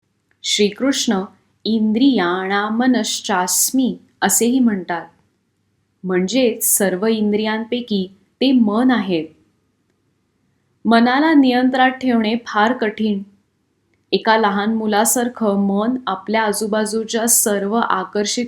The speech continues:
करणाऱ्या गोष्टींकडे पळत असतं. अर्जुनाच्या मनात चालणारा गोंधळ दूर व्हावा म्हणूनच तर श्रीकृष्ण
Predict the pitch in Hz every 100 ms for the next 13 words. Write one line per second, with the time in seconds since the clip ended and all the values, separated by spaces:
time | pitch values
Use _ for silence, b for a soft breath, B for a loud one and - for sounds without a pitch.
0 | - 220 202 196 220 220 196 196 - 226
1 | 214 226 262 - 208 196 202 202 196 -
2 | 190 170 - _ _ _ _ _ _ _
3 | _ _ _ _ _ _ _ _ - 220
4 | 214 208 277 294 285 302 294 240 208 226
5 | 233 - 220 208 214 226 233 214 196 190
6 | 214 226 226 202 214 220 240 233 185 202
7 | 202 196 208 226 226 - 233 240 - 208
8 | 208 208 214 - 233 180